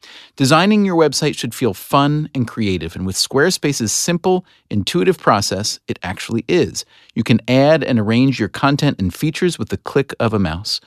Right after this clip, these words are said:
Squarespace also makes adding a custom dot com domain name to your site simple. If you sign up for a year, you'll receive a custom domain for free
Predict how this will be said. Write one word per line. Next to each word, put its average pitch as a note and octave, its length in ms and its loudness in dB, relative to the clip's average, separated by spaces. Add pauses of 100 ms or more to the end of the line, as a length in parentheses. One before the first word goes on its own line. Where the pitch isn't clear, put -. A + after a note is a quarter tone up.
(280)
Squarespace G3+ 600 4
also G3+ 340 4
makes B2+ 340 0
adding D3+ 340 2
a A#2+ 80 -2
custom D#3 440 0
dot C3 260 4
com D#3 320 2
domain C#3 420 2
name A2+ 220 4
to - 100 -2
your A2+ 60 2
site A2 260 0
simple. - 380 0
If - 120 -10
you A#2 60 -2
sign C#3 240 4
up C3+ 100 2
for D#3 160 2
a D3 60 2
year, D3+ 320 4
you'll A2 180 2
receive A#2 320 0
a A2 60 0
custom F3 440 0
domain B2 460 4
for A#2 160 -2
free G#2 540 0